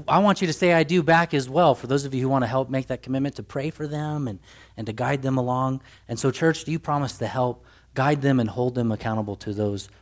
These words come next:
promises as well? And the church said, "I do."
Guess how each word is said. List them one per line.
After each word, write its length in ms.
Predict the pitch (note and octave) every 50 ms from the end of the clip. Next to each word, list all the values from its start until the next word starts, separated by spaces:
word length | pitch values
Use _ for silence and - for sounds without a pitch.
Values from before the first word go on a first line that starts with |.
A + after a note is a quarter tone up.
| _ _
promises 480 | - A#2 A2 A2 G#2+ - - G#2 F#2+
as 180 | G2 F#2+ F#2 F#2
well? 220 | G2+ G2 F2+ E2+
And 100 | F2+ F#2
the 60 | F#2+
church 240 | F#2 - A#2+ A2+ -
said, 300 | - - A2 A2 G#2 - - _ _ _ _ _ _ _ _ _ _
"I 380 | _ - - - - - - -
do." 60 | -